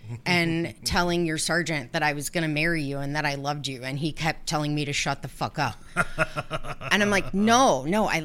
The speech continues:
Speaker 2: I love him. I'm gonna marry him." And he's like, "Shut the fuck up." And then we actually, like, had to leave 'cause the lady was gonna go fucking crazy.
Speaker 1: Yeah.
Speaker 2: So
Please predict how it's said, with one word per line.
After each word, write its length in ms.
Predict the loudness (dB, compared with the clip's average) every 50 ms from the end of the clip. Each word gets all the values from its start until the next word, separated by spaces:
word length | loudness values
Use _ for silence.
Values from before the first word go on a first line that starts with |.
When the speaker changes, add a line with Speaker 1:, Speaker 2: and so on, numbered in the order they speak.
| -4 -4
Speaker 2:
I 120 | -4 -4
love 340 | -4 -2 -4 -4 -4 -6 -6
him. 240 | -6 -6 -4 -4 -4
I'm 140 | -6 -6
gonna 180 | -4 -2 -2 0
marry 460 | 0 0 0 0 0 0 -2 -2 -2
him." 240 | -4 -4 -4 -4 -4
And 80 | -4 -2
he's 180 | -2 0 0
like, 160 | 2 2 2
"Shut 320 | 2 2 0 -2 -2 -4 -6
the 80 | -8
fuck 420 | -8 -8 -6 -4 -4 -4 -2 -2 -2
up." 280 | 0 0 0 0 0 0
And 160 | 2 4 6
then 160 | 6 6 6
we 160 | 6 6 8
actually, 380 | 8 8 6 4 0 0 0 0
like, 180 | 2 0 -2 -2 -4
had 300 | -2 2 2 2 4 2
to 100 | 0 0
leave 260 | 0 0 0 0 0
'cause 180 | 0 -2 0 2
the 40 | 2
lady 240 | 2 4 4 2 2
was 300 | 2 4 4 4 2 2
gonna 200 | 0 0 0 0
go 140 | 0 -2 -2
fucking 340 | 0 -2 -2 -2 -2 -4 -4
crazy. 280 | -2 -2 -2 -2 -4 -6 -6
Speaker 1:
Yeah. 280 | -6 -8 -8 -8 -10 -10 -12 -12 -14 -14 -14 -14 -8 -2
Speaker 2:
So 560 | 4 6 6 6 6 6 4 2 0 -2 -4